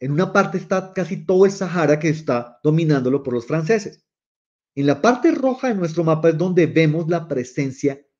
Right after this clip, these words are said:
de Inglaterra. El mayor interés de Inglaterra es llevar una línea ferroviaria que vaya desde la ciudad del Cabo, es decir, desde el sur del África hasta el norte, hasta Egipto.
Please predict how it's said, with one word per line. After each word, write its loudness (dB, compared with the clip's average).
de 4
Inglaterra. -2
El -4
mayor 0
interés 2
de -6
Inglaterra -2
es 2
llevar 4
una 0
línea 0
ferroviaria -2
que 4
vaya -2
desde 6
la -2
ciudad 0
del 0
Cabo, -4
es -2
decir, -4
desde 4
el -4
sur 2
del 4
África -6
hasta -4
el -4
norte, -2
hasta -4
Egipto. -10